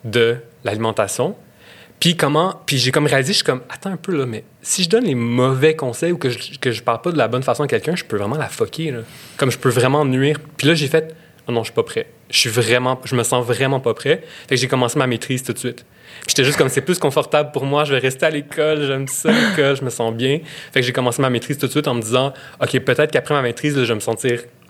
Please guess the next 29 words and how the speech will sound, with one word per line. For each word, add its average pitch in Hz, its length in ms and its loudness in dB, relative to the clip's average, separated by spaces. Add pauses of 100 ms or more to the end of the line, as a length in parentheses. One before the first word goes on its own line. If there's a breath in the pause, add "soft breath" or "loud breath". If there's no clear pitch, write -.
(300)
confiant, 143 520 2
puis 139 140 -6
là, 123 140 0
je 117 60 -2
vais 107 80 2
être - 120 -8
prêt 135 160 2
à, 123 220 0
à 123 80 0
commencer 117 340 -4
à - 40 0
être 123 100 -6
nutritionniste 127 600 -6
et 135 60 -4
travailler 113 380 -2
pour 113 180 -4
vrai. » 113 280 -2 (500 loud breath)
Mais 113 140 2
c'était 127 280 0
en 117 80 0
partie 139 380 -2
pa-, - 340 -10
par 110 140 0
ma 107 120 0
peur 131 380 0
de, 113 320 -2
de 117 100 -6
me 110 80 -4
dire, « 123 220 -2